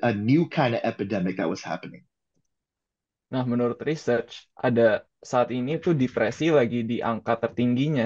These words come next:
Speaker 2: sepanjang masa. Dan ini menunjukkan sesuatu untuk kita.
Speaker 1: Uh, it's a condition in the human soul, and it's called loneliness.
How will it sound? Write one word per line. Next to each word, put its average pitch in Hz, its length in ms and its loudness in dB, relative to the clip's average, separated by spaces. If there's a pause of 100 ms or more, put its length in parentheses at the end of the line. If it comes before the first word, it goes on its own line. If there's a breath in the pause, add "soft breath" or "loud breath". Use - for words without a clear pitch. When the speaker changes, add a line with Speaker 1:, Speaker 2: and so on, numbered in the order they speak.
Speaker 2:
sepanjang 110 360 0
masa. 117 300 0 (500)
Dan 120 240 4
ini 135 240 4
menunjukkan 123 560 2
sesuatu 127 400 -2
untuk 113 240 -2
kita. - 320 -8 (1800)
Speaker 1:
Uh, 113 240 2
it's 139 240 4
a - 20 4
condition 175 480 6
in 170 140 4
the 135 80 4
human 131 320 2
soul, 110 480 0
and 120 160 2
it's 113 240 0
called 123 260 0
loneliness. 120 840 0